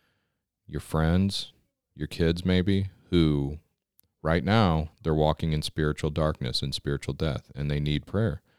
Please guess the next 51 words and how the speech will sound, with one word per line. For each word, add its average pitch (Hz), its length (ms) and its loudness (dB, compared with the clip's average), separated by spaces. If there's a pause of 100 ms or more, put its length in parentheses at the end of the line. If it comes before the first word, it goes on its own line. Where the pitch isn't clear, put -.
(420)
Well, 78 240 2
you, 78 140 -2 (140)
you 78 300 -4 (240)
go 80 180 2
with 87 180 2
this 92 160 2
verse, 107 440 4
and 78 180 -4
then 76 100 0
you 73 100 -2
name 76 280 0
their 76 120 0
names 80 320 0
before 92 280 -4
God. 98 220 4
And 80 100 2
again, 92 420 0
I 78 160 0 (240)
make 87 300 -2
sure 101 200 2
you 90 140 4
understand 90 420 0
me. 69 80 -2
It's - 260 -4
not 98 160 0
because, 85 420 0
"Oh, 104 300 2
that's 85 340 0
magic, 73 540 0
and 73 120 -2
now 73 200 0
God 69 340 -2
will 69 100 -2
hear 87 200 0
you 73 160 0
because 69 480 -6
you 69 140 -6
finally 69 340 -6
did - 180 -8
the - 60 -10
right 69 200 -6
thing." 113 220 -4
No, 80 240 -6
he's 85 180 -4
not 113 180 -2
like 69 240 -4
that. 71 200 -8 (1000)
He's - 120 -6
always 87 320 6
hearing 87 300 4
you, 92 200 2